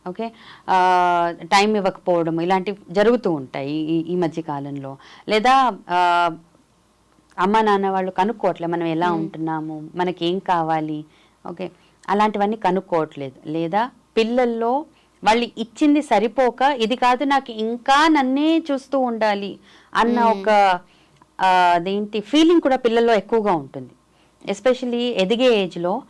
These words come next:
Speaker 1: అబ్బాయిలకు కానీ అమ్మాయిలకు కానీ అది, అది it-, it's like, you know, it's a hormonal change.
Speaker 2: నార్మల్ గానే
Speaker 1: ఓకే?
Speaker 2: వస్తుంది వాళ్ళలో.
Speaker 1: నార్మల్ గానే
Speaker 2: మ్మ్.
Speaker 1: వస్తుంది.
Speaker 2: మ్మ్.
Speaker 1: న్యాచురల్ గానే
Speaker 2: మ్మ్.
Speaker 1: ఏమొస్తుంది అని అంటే,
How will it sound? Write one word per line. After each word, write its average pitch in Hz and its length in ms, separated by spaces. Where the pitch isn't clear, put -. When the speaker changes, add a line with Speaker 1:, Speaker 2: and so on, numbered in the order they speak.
Speaker 1:
అబ్బాయిలకు 220 520
కానీ 220 220
అమ్మాయిలకు 190 560
కానీ 170 460
అది, 220 340
అది 220 460
it-, 202 180
it's 240 280
like, 254 220
you 269 120
know, 349 160
it's 214 100
a 302 160
hormonal 320 380
change. 127 480
Speaker 2:
నార్మల్ 233 300
గానే 285 160
Speaker 1:
ఓకే? 294 80
Speaker 2:
వస్తుంది 240 340
వాళ్ళలో. 247 220
Speaker 1:
నార్మల్ 285 220
గానే 277 140
Speaker 2:
మ్మ్. 320 120
Speaker 1:
వస్తుంది. 196 340
Speaker 2:
మ్మ్. 208 40
Speaker 1:
న్యాచురల్ 202 420
గానే 233 240
Speaker 2:
మ్మ్. 208 80
Speaker 1:
ఏమొస్తుంది 208 540
అని 190 140
అంటే, 202 260